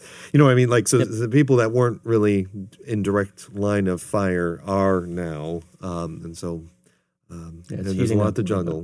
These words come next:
Speaker 2: bit. Yeah, and Tom may be headed back out, so. Yeah, it is a lot to juggle. It's been a, a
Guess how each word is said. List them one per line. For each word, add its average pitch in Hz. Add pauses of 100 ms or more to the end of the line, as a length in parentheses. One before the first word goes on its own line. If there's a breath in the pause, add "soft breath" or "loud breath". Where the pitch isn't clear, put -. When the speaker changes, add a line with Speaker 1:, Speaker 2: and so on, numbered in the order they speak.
(100)
Speaker 2:
bit. 104
Yeah, 95
and 95
Tom 104
may 98
be 98
headed 95
back 98
out, 92
so. 90 (960)
Yeah, 165 (320 loud breath)
it 135
is 156
a 139
lot 117
to 104
juggle. 95
It's 95
been 110
a, 104
a 98